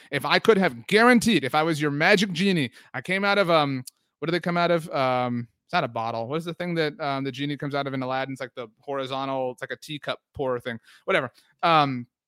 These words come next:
if I could have guaranteed you one thing, offense or defense, to be elite in the middle of December, what would you have picked? I, and I think if you, if you're saying offense, you're lying. If you're saying offense, I'm, I'm gonna call you out. I think you're, oh, it's a lamp. Thank you very much.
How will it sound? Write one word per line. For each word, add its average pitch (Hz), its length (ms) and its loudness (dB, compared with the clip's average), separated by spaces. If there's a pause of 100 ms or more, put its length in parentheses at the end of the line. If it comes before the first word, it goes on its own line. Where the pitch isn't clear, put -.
(560)
if 156 140 -2
I 180 160 4
could 220 100 6
have 147 100 4
guaranteed 208 500 6
you 190 100 4
one 175 180 4
thing, 151 200 2
offense 180 360 4
or 220 60 6
defense, 165 460 2
to 160 100 2
be 165 180 4
elite 196 500 2 (140)
in 156 60 -4
the 143 80 0
middle 175 260 4
of 226 80 4
December, 185 480 4 (400)
what 175 260 8
would 185 200 8
you 185 100 2
have 165 300 0
picked? - 340 -4 (500)
I, 180 100 -2 (180)
and 175 160 -2
I 175 140 0
think 233 340 -2 (100)
if 175 180 0
you, 214 200 -2
if 165 120 -6
you're 226 80 2
saying 254 240 2
offense, 226 320 4
you're 143 100 -2
lying. 120 280 -6 (120)
If 147 100 0
you're 170 100 8
saying 208 260 4
offense, 202 320 2
I'm, 143 200 -4
I'm 143 120 -10
gonna 135 120 -8
call 160 200 -2
you 165 100 -2
out. 156 80 -2
I 143 60 -4
think 160 200 -10
you're, 151 140 -6 (180)
oh, 190 120 0
it's 170 100 -4
a 160 60 0
lamp. 143 440 -2
Thank 156 240 -6
you 143 80 -6
very 139 160 0
much. 135 240 -2